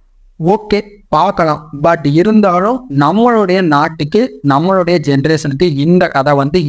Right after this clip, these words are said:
இங்க ஆப்டபிளா இருக்காது. ஆனா ஃபாரினர்ல இருக்கவங்களுக்கு இது செட் ஆக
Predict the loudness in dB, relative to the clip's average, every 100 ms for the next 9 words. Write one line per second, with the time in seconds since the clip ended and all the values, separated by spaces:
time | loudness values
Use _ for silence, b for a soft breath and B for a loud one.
0 | 0 0 2 0 -2 -2 0 0 0 -2
1 | -2 -2 0 -2 -4 _ _ -8 -2 0
2 | 0 0 0 0 2 0 2 0 0 0
3 | 0 0 0 0 0 0 -2 -2 -2 0